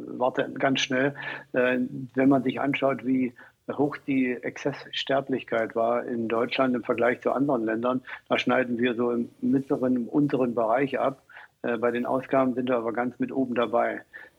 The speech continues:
Äh, wenn man sich anschaut, die Kollateralschäden bei Kindern und Jugendlichen, es gibt eine neue Studie, Kinder zwischen acht und neun Jahren,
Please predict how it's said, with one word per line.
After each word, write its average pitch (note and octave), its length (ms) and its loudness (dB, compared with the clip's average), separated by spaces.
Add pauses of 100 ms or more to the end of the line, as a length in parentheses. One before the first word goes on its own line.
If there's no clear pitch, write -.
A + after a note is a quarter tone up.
Äh, A2+ 260 0
wenn A2+ 120 0
man A#2 140 -2
sich B2 120 0
anschaut, C3 320 0
die B2+ 60 -4
Kollateralschäden C3 920 0
bei A#2+ 120 0
Kindern D3 480 0
und A#2+ 200 -4
Jugendlichen, D3 640 0
es A2+ 60 -6
gibt A#2+ 200 -8
eine A#2 80 0
neue A#2 240 0
Studie, D3 360 2 (240)
Kinder C3+ 360 0
zwischen - 240 -6
acht - 240 -2
und B2+ 80 0
neun A#2 260 2
Jahren, B2+ 360 2